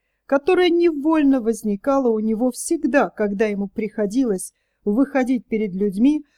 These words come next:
он уже готов был двинуться к сияющей белизной лестнице, ведущей на площадку, но растерянно остановился. Было без четверти двенадцать.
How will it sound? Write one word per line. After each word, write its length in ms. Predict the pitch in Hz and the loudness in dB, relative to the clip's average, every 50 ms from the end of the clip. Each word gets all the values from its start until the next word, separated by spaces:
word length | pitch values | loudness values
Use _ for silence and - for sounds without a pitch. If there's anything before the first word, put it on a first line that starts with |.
| _ _ - | _ _ -4
он 180 | - 330 330 320 | 0 2 2 2
уже 220 | 320 - 320 320 | 2 2 0 0
готов 480 | 247 277 302 302 - - 320 311 285 233 | 0 0 -2 -2 -2 -2 0 0 0 0
был 240 | 220 285 294 285 | 0 0 0 0
двинуться 720 | 226 202 254 247 311 311 277 240 226 220 - - - 226 220 | 0 -2 0 2 2 2 4 2 0 -2 -4 -4 -4 -4 -4
к 40 | - | -4
сияющей 760 | - - 254 247 240 269 262 254 247 214 - - - 233 208 | -6 -4 -2 0 0 2 0 0 0 -2 -4 -6 -6 -6 -6
белизной 880 | 175 165 220 226 226 226 247 247 233 214 - 233 247 254 240 196 190 - | -4 -2 -2 -2 0 0 0 -2 -2 -2 0 2 2 4 4 2 0 -2
лестнице, 840 | - 220 247 269 330 349 339 - - 233 208 - - - 202 175 - _ _ _ _ _ - | -2 0 0 2 2 0 -2 -2 -2 -4 -4 -4 -4 -8 -8 -8 -8 _ _ _ _ _ -6
ведущей 680 | - 208 196 226 254 208 226 240 220 - - - 214 202 | -4 -2 0 0 0 0 0 -2 -2 -2 -4 -2 -2 -2
на 100 | 208 202 | -2 -2
площадку, 840 | - 208 196 196 202 - - - 214 190 175 _ - - 180 165 - _ _ _ _ _ _ _ - | -4 -4 -4 -4 -4 -4 -2 -2 -2 -2 -2 _ -10 -10 -10 -10 -12 _ _ _ _ _ _ _ 2
но 300 | 220 247 277 311 349 359 | 4 6 6 6 6 4
растерянно 680 | 349 359 349 - - - 359 370 349 339 330 311 320 | 2 0 0 -2 -2 2 2 2 4 4 2 2 2
остановился. 1000 | 311 302 311 - - 320 294 311 311 294 294 269 220 190 - - - - 165 - _ _ _ _ _ _ _ | 2 0 -2 -4 -2 0 2 2 2 4 2 2 2 0 -4 -8 -10 -12 -12 -14 _ _ _ _ _ _ _
Было 420 | - 175 196 302 330 330 302 294 285 | -8 -2 2 2 4 4 2 0 -2
без 340 | 208 175 233 277 269 - | -2 0 0 0 0 -2
четверти 760 | - - - - 311 294 285 285 190 214 202 - - - 214 202 | -6 -4 0 0 2 0 0 -2 -2 -4 -4 -2 -4 -4 -4 -4
двенадцать. 880 | 165 175 190 220 226 233 220 196 180 - - - - 165 - _ _ | -4 -4 -2 0 0 0 0 -2 -4 -8 -12 -12 -12 -14 -14 _ _